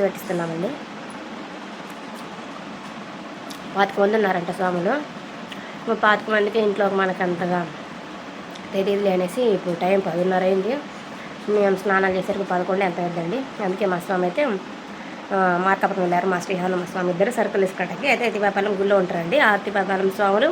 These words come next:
మా ఊరి స్వాములు అయితే మా ఊర్లోనే ఉంటారు. అయితే మా ఊరి స్వాములకు ఒక్కరు అయితే ఒక పది మంది ఉన్నారంట. వండుదాం అనుకున్నాం, కానీ ఇంకా ఆ స్వాములను కూడా పిలిస్తే మంచిది అనేసి అనుకున్నారు మా స్వామి. సరే అనేసి ఇంకా సరుకులు తీసుకోవడానికి అయితే వెళ్ళారండి. ఇంకా మేము కూడా స్నానం చేసి ఇప్పుడు కుదిరితే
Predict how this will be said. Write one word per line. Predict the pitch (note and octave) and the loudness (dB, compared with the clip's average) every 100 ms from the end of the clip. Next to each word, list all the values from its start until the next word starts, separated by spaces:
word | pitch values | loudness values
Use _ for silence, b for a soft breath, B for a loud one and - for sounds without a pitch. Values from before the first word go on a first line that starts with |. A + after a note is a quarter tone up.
| C4+ | 4
మా | G3+ | 6
ఊరి | G3 F#3+ F#3+ | 6 4 2
స్వాములు | G3+ F#3+ F#3+ | 2 4 4
అయితే | G3 F4 F#4+ - - - - - - - - | 4 4 2 -2 -12 -14 -14 -12 -12 -10 0
మా | G#3 G#3+ | 6 8
ఊర్లోనే | G#3 F#3 E3+ | 8 6 4
ఉంటారు. | F#3 C4 F4 B B B - | 2 2 0 B B B 0
అయితే | A#3 C#4 B3 | 2 4 6
మా | A#3 A#3 | 6 4
ఊరి | A#3+ | 2
స్వాములకు | A#3+ A3 A3+ | 0 0 0
ఒక్కరు | G3+ A3 G#3+ | 0 4 4
అయితే | B3+ | 4
ఒక | C4 A3 G#3 G#3 | 2 2 0 0
పది | G#3 G#3 | 0 2
మంది | G#3 | 2
ఉన్నారంట. | G#3 F#3 F#3 A#3 C4+ | 2 2 2 4 4
వండుదాం | A3 A3 G3 | 6 4 4
అనుకున్నాం, | F#3 F#3+ A#3+ D4 - - - B B B B | 0 0 0 0 -6 -14 -14 B B B B
కానీ | A3+ G#3+ | 4 6
ఇంకా | G#3+ G#3 | 6 4
ఆ | |
స్వాములను | G3+ G3+ G3 G3 | 2 2 4 4
కూడా | G3 | 2
పిలిస్తే | G3+ - G#3 | 0 -2 0
మంచిది | G3 F3+ G3+ F#3+ | 0 0 0 0
అనేసి | F#3+ G3 | 0 -2
అనుకున్నారు | F#3 - F3+ E3+ | -4 -4 -4 -4
మా | F3 F3+ | -4 -4
స్వామి. | F#3 C#4+ D#4 - | -4 -4 -6 -4
సరే | G3+ F#3+ | -2 0
అనేసి | F#3 F#3+ D#4+ | 0 -2 -2
ఇంకా | C#4 G3+ F#3 - B B B | 2 2 2 -4 B B B
సరుకులు | A#3 A3+ A3 | 0 2 2
తీసుకోవడానికి | F#3+ F#3+ F3+ F#3 | 0 0 0 0
అయితే | F#3+ C4+ | 0 2
వెళ్ళారండి. | G#3 G3 F3+ F#3 D4+ - | 4 4 2 2 0 -2
ఇంకా | A#3+ G#3 | -4 0
మేము | G#3 G#3 | 0 0
కూడా | G3 | 0
స్నానం | G3 F#3+ | 0 0
చేసి | G#3+ C4+ F4 - - A#3+ G#3+ | 0 -2 -8 -10 -10 -6 -6
ఇప్పుడు | G3+ G#3 | -2 2
కుదిరితే | G3 G3 G3 | 2 0 0